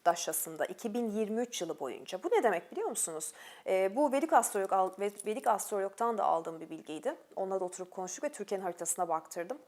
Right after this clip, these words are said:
Türkiye iki bin yirmi üç yılında kendi karmasını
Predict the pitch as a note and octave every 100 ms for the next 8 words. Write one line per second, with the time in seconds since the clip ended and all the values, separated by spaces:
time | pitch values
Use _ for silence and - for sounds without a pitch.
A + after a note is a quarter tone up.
0 | - F4+ G#4+ - D#4 D4+ - A#3 E4 D#4+
1 | F4 E4 C#4 C#4+ C#4 D#4 F4 - C4 G#3
2 | G3 F#3+ G3 C#4 - B3+ C4 F#4+ - B3+
3 | B3+ B3 A#3+ - B3 B3+ A3+